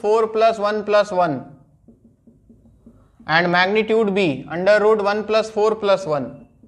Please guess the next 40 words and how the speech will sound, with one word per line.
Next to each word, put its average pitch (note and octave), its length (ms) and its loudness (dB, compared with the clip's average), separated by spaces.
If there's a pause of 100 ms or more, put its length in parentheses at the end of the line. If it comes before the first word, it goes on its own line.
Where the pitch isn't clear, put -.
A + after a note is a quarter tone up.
(180)
दिख E3 140 -6
रहा A3+ 80 2
है A#3+ 60 2
सबको? G#3+ 260 0 (1900)
तो F3 120 2
cos G#3 320 4
theta A3+ 260 4
equal A3+ 240 0
to A#3 80 0
आ G#3+ 120 4
जाता G#3+ 280 2
ऊपर A3 320 2
देख A3 200 2
रो A3+ 140 6 (640)
तो F#3+ 100 -4
टू, A3+ 380 -2
टू, A#3 260 -2
फ़ोर, A3 440 4 (160)
फ़ोर G#3 200 -2
माइनस A3 400 -2
वन, G3 160 0
थ्री A3 260 -4
दिख G#3 140 0
रहा E3 140 4
है, - 240 -10 (640)
और E3 120 0
नीचे G3 280 0
देखो A3 240 2
तो A3+ 120 2
सिक्स, A#3 340 -6
सिक्स A#3+ 260 -8
का A#3 140 0
रूट A3 300 2
सिक्स A3 300 -6
हो E3 80 -2
गया, C#3 200 -4 (240)
तो D#3+ 80 -4
वन G3 280 0
बाई G3+ 200 4 (120)
टू। E3+ 160 0